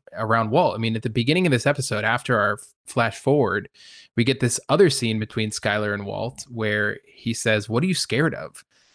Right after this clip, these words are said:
And she says, "I'm scared of you." And in the scene between, I'm glad we're doing this right after we talked about your best moment scene between Saul and, and Walt, because this is another one where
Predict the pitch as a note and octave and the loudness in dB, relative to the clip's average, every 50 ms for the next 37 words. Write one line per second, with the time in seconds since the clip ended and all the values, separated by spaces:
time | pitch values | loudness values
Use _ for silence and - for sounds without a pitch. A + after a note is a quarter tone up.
0 | _ - A2 G#2+ A#2 C3 A#2+ - B2+ B2 C3+ C#3 C3+ - - C#3+ F3 E3 C#3+ A2+ | _ -6 -4 -2 0 0 0 2 2 2 2 0 0 0 2 2 4 4 2 2
1 | A2+ C#3 F3+ C#3+ - - - - - _ _ _ _ _ _ _ _ - B2 C3 | 2 2 2 2 0 -2 -8 -14 -16 _ _ _ _ _ _ _ _ -4 0 2
2 | C3+ C3+ B2+ B2+ B2+ - _ _ _ _ _ _ _ _ _ _ _ _ _ - | 4 4 4 2 0 -4 _ _ _ _ _ _ _ _ _ _ _ _ _ -2
3 | D3 D#3+ E3 E3+ E3 - - - A3 B3 B3 A3 G#3+ - - D#3 D#3 D#3 D3+ D#3 | 2 4 4 4 4 2 2 2 2 4 4 2 2 0 -2 -2 0 2 2 2
4 | D3+ D3 D3 C#3+ B2+ - _ _ _ _ _ _ _ _ _ - B2 A#2 C3+ C3+ | 2 2 0 -2 -4 -6 _ _ _ _ _ _ _ _ _ -6 -2 2 2 4
5 | - D3 C#3 B2 C3+ C3 A#2+ A2+ - - A#2 A2+ A2 A2 A2 A2+ - - A#2 G#2+ | 4 4 4 4 4 4 2 2 2 2 2 4 4 2 2 0 -2 -2 -2 -2
6 | G#2 G2+ - A2+ G#2+ - - G#2+ F#2+ D#2+ A2 G#2+ G#2+ G#2+ G#2 G#2 - - D3 F3+ | -2 -2 -2 -2 -2 0 -2 -2 -2 0 -2 -4 -2 -2 -4 -2 0 2 4 4
7 | F3 D3+ A#2 - - - A2+ A2 G#2+ A2 G#2 - A2+ - - A#2+ A2 G#2+ - - | 4 2 0 -2 -4 -4 -4 -4 -4 -6 -6 -8 -10 -6 -4 -4 -4 -4 -6 -8
8 | - - - A2+ A2+ A2+ A2 G#2 G#2+ G#2 G2 - _ - A2 G#2+ G#2 G#2 G2+ G#2 | -4 0 2 4 4 4 2 -2 -6 -8 -10 -14 _ -10 -8 -8 -6 -4 -4 -4
9 | G2+ F#2 - - _ _ _ _ _ _ _ _ _ - B2 - D3 C3+ B2+ A#2 | -4 -6 -10 -16 _ _ _ _ _ _ _ _ _ -6 0 2 4 4 4 4
10 | E3 A3 A3 G#3+ E3+ D3+ A#2+ B2 D#3 F#3 F3+ B2+ A2+ A2 G#2+ G#2+ A2 A2 A2 A2 | 2 2 2 2 2 2 4 4 4 4 4 4 4 2 -2 -2 -2 0 0 2
11 | A2+ A2 G#2+ G#2+ - | 2 2 2 0 -2